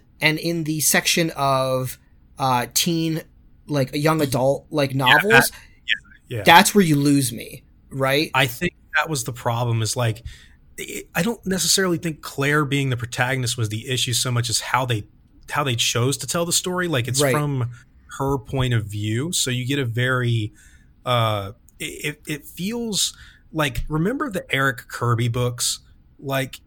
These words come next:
Speaker 2: it feels like if you took one of those Jurassic Park three Eric Kirby books where he was like, "And then Ben died, and then an apatosaurus farted, and then I ran away." Like,
Speaker 1: <laughs>
Speaker 2: that's in that book, by the way.
Speaker 1: Oh,
Speaker 2: And
Speaker 1: man, I've never read 'em, but wow.
Speaker 2: Okay, well,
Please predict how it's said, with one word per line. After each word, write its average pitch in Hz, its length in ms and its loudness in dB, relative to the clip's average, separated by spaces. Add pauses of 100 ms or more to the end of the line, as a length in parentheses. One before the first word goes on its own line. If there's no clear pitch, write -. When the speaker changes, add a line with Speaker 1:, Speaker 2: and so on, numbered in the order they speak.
(240)
Speaker 2:
it 147 160 -10
feels 220 400 -6
like 185 320 -4 (240)
if 120 180 -4
you 151 120 -4 (180)
took - 240 -4
one 214 120 0
of 196 40 -2
those 135 160 2
Jurassic 139 540 -2
Park 147 240 -2
three 143 320 -2
Eric 139 300 -2
Kirby 127 300 0
books 156 280 -4
where 123 100 -2
he 123 100 -2
was 123 180 -2
like, 117 320 -2
"And 165 220 -2
then 196 200 -2
Ben 135 260 -2
died, 147 540 -2
and 143 140 -4
then 180 120 -4
an 165 80 -2
apatosaurus 135 800 -2 (140)
farted, 139 480 -2 (320)
and 143 180 -4
then 180 100 -2
I 147 120 -2
ran 135 280 -2
away." 113 480 -2 (500)
Like, 135 320 4
Speaker 1:
<laughs> - 0 -
Speaker 2:
that's - 1400 -2
in 139 160 4
that 110 200 4
book, 113 220 2
by 95 160 0
the 101 80 -2
way. 104 100 4 (160)
Speaker 1:
Oh, 156 300 8
Speaker 2:
And 156 80 2
Speaker 1:
man, 151 280 2
I've 165 180 8
never 156 260 4
read 135 200 0
'em, 123 120 -2
but 135 140 -6
wow. 120 320 -4
Speaker 2:
Okay, 120 200 -2
well, 113 80 -6